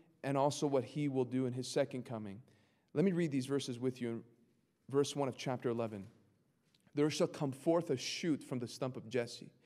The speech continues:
and a branch from his roots shall bear fruit. And the Spirit of the Lord shall rest upon him, the Spirit of wisdom and understanding,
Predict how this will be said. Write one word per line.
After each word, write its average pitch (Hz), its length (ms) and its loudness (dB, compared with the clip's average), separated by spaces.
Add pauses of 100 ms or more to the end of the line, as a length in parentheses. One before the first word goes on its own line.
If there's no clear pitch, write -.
(560)
and 135 100 4
a 127 60 6
branch 156 580 2
from 143 220 0
his 135 200 0
roots 135 400 0
shall 123 300 0
bear 127 260 4
fruit. 123 540 -4 (600)
And 143 180 6
the 139 60 6
Spirit 185 680 10
of 147 180 8
the 143 100 12
Lord 147 440 10
shall 143 240 4
rest 143 320 4
upon 147 380 2
him, 131 240 0 (520)
the 139 120 2
Spirit 170 360 8
of 131 120 4
wisdom 156 500 6
and 151 100 6
understanding, 151 760 4